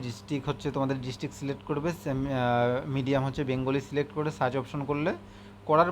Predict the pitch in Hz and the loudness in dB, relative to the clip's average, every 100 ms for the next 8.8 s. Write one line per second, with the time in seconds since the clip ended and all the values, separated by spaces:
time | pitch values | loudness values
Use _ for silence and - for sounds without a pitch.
0 | 165 139 123 113 175 208 - - - 147 | 4 4 4 2 0 -4 -12 -14 -2 2
1 | 147 156 151 143 151 185 - - - - | 4 4 4 4 2 -2 -8 -8 -4 -4
2 | - - - - - - - - - - | -4 -6 -16 -16 -16 -16 -16 -18 -16 -16
3 | - - - - - 151 139 123 131 135 | -16 -14 -14 -16 -6 0 2 2 2 0
4 | - 135 139 127 147 147 160 196 135 - | 0 2 2 2 2 2 2 0 0 0
5 | 151 170 202 - - - - - - - | -2 -2 -4 -14 -16 -16 -16 -20 -20 -18
6 | - - - - - - - - 170 143 | -16 -18 -20 -20 -20 -20 -20 -16 -8 -8
7 | 139 147 131 147 165 - - 156 131 123 | -6 -6 -4 -4 -4 -6 -8 -2 -2 -2
8 | 127 - 127 131 123 110 107 | -4 -6 -4 0 2 2 0